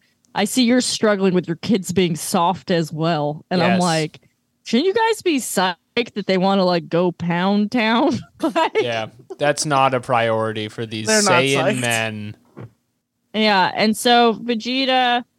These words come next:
Speaker 1: commands Trunks to enter the tournament,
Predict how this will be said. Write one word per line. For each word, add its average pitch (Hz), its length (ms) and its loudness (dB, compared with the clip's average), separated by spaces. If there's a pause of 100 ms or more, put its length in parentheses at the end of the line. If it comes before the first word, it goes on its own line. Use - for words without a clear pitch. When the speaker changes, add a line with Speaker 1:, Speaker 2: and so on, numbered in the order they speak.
(580)
Speaker 1:
commands 208 640 0
Trunks 175 420 0
to 160 80 -2
enter 156 300 -2
the 156 100 -4
tournament, 151 580 -6